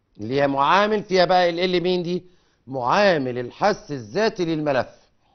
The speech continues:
غيرت شكل الموجة؟ اه، غيرت شكل الموجة. في الموصل كان التيار والضغط في اتفاق وجه، يعني الاتنين مع بعض،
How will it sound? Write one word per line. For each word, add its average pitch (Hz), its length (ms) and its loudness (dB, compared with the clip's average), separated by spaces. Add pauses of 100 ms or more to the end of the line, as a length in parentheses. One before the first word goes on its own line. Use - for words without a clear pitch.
(1400)
غيرت 151 400 -2
شكل 170 280 -8
الموجة؟ 180 420 -6 (180)
اه، 98 100 -8
غيرت 117 340 -6
شكل 123 260 -16
الموجة. 117 260 -16 (1300)
في 156 100 2
الموصل 226 600 4
كان 170 200 0
التيار 165 460 0
والضغط 196 460 2
في 175 120 -2
اتفاق 190 460 -2
وجه، 160 140 2
يعني 143 140 4
الاتنين 151 280 -2
مع 190 220 8
بعض، 170 380 8